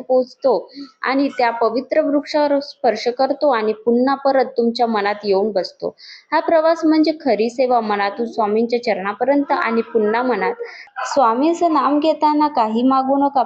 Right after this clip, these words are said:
फक्त प्रेमानं बोला, "स्वामी, माझं सर्व काही तुम्हीच आहात. माझं मन तुमचं, माझं घर तुमचं, माझं आयुष्य तुमचं." स्वामीचं नाम म्हणजे औषध आहे. ते मनातील त्रास कमी करतं,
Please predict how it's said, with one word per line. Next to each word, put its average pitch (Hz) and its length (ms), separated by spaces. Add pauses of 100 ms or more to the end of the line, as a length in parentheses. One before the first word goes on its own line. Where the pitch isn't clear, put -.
फक्त 226 260
प्रेमानं 208 560
बोला, 254 320 (380)
"स्वामी, 311 380
माझं 226 340
सर्व 226 360
काही 269 340
तुम्हीच 269 560
आहात. 262 320 (420)
माझं 262 300
मन 302 380
तुमचं, 254 420
माझं 240 640 (140)
घर 269 200
तुमचं, 285 480
माझं 226 300
आयुष्य 196 460
तुमचं." 254 440 (280)
स्वामीचं 269 680
नाम 277 280
म्हणजे 294 320
औषध 233 440
आहे. 262 260
ते 226 140
मनातील 220 500
त्रास 233 480
कमी 220 220
करतं, 269 500